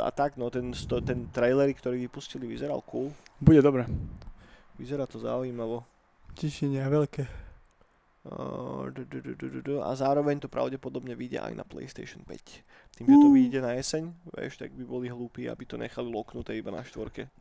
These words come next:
Speaker 2: Nebuďte hlúpi.
Speaker 1: No
Speaker 2: Pravda,
Speaker 1: dobre,
Speaker 2: pravda.
Speaker 1: toľko, toľko k tomuto. A ty čo
Speaker 2: Novinky.
Speaker 1: hovoríš na ten, na ten multiplayerový modiček? Šupneš
Speaker 2: Teším
Speaker 1: si
Speaker 2: sa.
Speaker 1: to, oživíš?
Speaker 2: No
Speaker 1: Oživíš
Speaker 2: jasné, Tsushima, najlepšia hra. Teším sa veľmi. Dovidenia.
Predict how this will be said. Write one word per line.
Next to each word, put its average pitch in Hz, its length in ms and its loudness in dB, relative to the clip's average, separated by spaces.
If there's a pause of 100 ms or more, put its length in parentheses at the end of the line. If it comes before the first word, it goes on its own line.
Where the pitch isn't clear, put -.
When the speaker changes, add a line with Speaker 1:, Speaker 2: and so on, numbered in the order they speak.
Speaker 2:
Nebuďte 156 380 2
hlúpi. 143 420 0 (2250)
Speaker 1:
No 139 160 -2
Speaker 2:
Pravda, 151 80 2
Speaker 1:
dobre, 165 220 6 (100)
Speaker 2:
pravda. - 240 0
Speaker 1:
toľko, 143 280 4 (120)
toľko 151 320 2
k - 80 -18
tomuto. 151 380 -2 (180)
A - 140 2 (580)
ty 160 160 -2
čo 180 160 6
Speaker 2:
Novinky. 196 40 4
Speaker 1:
hovoríš 165 280 4
na 131 160 2
ten, 131 160 0
na 127 160 2
ten 135 80 -4
multiplayerový 135 720 0
modiček? 135 480 -4 (320)
Šupneš 165 360 4
Speaker 2:
Teším - 40 2
Speaker 1:
si 170 80 0
Speaker 2:
sa. 185 80 -4
Speaker 1:
to, 180 80 4
oživíš? 156 400 0 (240)
Speaker 2:
No 127 160 6
Speaker 1:
Oživíš 127 160 4
Speaker 2:
jasné, 135 800 4
Tsushima, 123 400 -6
najlepšia 123 400 -6
hra. 127 160 -8 (1040)
Teším 127 320 -4
sa - 80 -10
veľmi. 123 320 -6 (720)
Dovidenia. 131 560 2